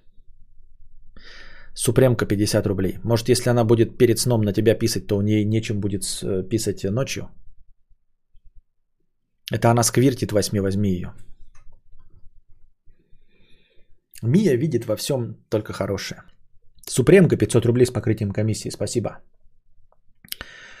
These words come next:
А у меня не так. Бывшая молодец с покрытием комиссии сто рублей.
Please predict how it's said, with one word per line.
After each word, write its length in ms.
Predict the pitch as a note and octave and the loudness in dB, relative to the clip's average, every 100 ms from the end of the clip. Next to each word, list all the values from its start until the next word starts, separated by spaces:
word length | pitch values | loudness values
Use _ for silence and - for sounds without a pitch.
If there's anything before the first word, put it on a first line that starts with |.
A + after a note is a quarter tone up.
| - - - | -20 -20 -2
А 180 | C3 C#3+ | 6 6
у 60 | |
меня 260 | D3 D#3+ G3+ | 8 8 10
не 120 | D3+ | 8
так. 460 | - C#3 - - - | 8 6 6 -10 -2
Бывшая 420 | A2 D#3 E3 C#3+ | 8 8 8 4
молодец 460 | A#2+ A2+ A2 B2 - | 6 6 8 6 4
с 80 | - | 2
покрытием 440 | A2 B2 A#2+ A2+ | 2 2 2 2
комиссии 420 | A2 A2 A2+ A2 | 4 2 2 0
сто 180 | G2+ A#2 | -2 2
рублей. 400 | A2 G#2+ G2+ - | 4 4 2 0